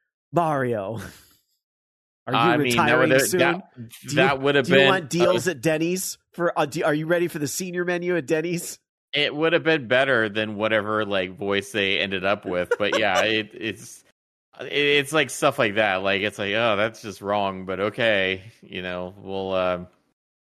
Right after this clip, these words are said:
Speaker 2: we can do it, I guess. So we're gonna show it off." It's, it's proof in concept. It's, it's more about the concept and what you think it's worth versus what it actually is and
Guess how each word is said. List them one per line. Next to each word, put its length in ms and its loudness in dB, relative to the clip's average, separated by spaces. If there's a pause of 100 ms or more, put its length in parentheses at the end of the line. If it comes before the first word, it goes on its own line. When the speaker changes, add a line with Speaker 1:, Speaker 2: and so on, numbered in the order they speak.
(500)
Speaker 2:
we 140 -4
can 180 -2
do 180 4
it, 80 4
I 60 2
guess. 280 0
So 140 -4
we're 180 -2
gonna 200 -2
show 260 0
it 60 0
off." 420 0 (560)
It's, 160 -10
it's 260 -8 (260)
proof 200 -10
in 120 -16
concept. 480 -6
It's, 220 -8
it's 160 -6
more 200 -2
about 200 -2
the 60 -8
concept 720 -4 (300)
and 80 -6
what 80 -4
you 100 -4
think 240 -4
it's 180 -4
worth 320 0
versus 400 -2
what 200 0
it 80 0
actually 500 -2
is 340 -2
and 260 -10